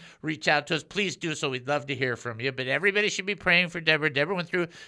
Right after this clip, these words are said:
kind of a tough time. We prayed for her prior in the show. We'll, we're gonna pray for, uh, them again. Plus, Joanne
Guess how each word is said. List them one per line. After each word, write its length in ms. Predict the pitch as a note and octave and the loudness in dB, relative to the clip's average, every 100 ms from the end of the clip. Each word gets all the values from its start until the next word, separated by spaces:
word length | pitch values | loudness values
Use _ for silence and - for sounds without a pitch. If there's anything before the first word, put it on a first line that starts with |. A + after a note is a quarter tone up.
| - | -2
kind 120 | E3 | 0
of 60 | E3+ | 0
a 60 | |
tough 340 | E3+ - F#3+ F#3+ | 0 2 2 4
time. 380 | G3+ F3+ F#3 E3 | 4 6 4 2
We 140 | C#3+ | -2
prayed 320 | - D#3+ E3+ | 2 4 4
for 180 | - F#3+ | 4 2
her 60 | F3+ | 2
prior 420 | - F3+ F3+ F#3 | 6 8 10 8
in 80 | F#3 | 4
the 80 | |
show. 340 | E3+ F#3 F3 F3 | -2 2 2 2
We'll, 220 | D3 C#3 - - - | 0 -2 -10 -18 -6
we're 60 | |
gonna 120 | D3 C#3 | -2 0
pray 240 | - F3 | 4 2
for, 440 | E3 E3+ D#3+ D#3 | 4 4 4 4
uh, 220 | D3+ D3+ C#3+ | 2 0 2
them 220 | D#3+ F3 | 0 0
again. 300 | E3 E3+ E3+ | 2 0 2
Plus, 240 | G#3 G#3+ | 0 0
Joanne 560 | - E3+ G3+ G#3+ B3+ | 0 4 6 6 6